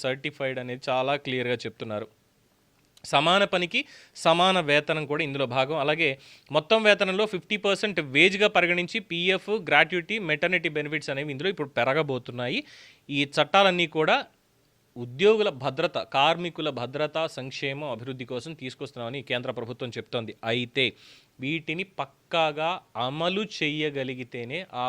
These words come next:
ఫలాలనేవి కార్మికులకి, శ్రామికులకి అందరికీ కూడా అందుతాయి. లేని పక్షంలో ఏమీ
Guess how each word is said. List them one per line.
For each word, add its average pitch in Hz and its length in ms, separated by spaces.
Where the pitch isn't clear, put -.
ఫలాలనేవి 127 760
కార్మికులకి, 131 800
శ్రామికులకి 120 600
అందరికీ 120 420
కూడా 113 160
అందుతాయి. 110 540
లేని 143 360
పక్షంలో 107 520
ఏమీ 123 180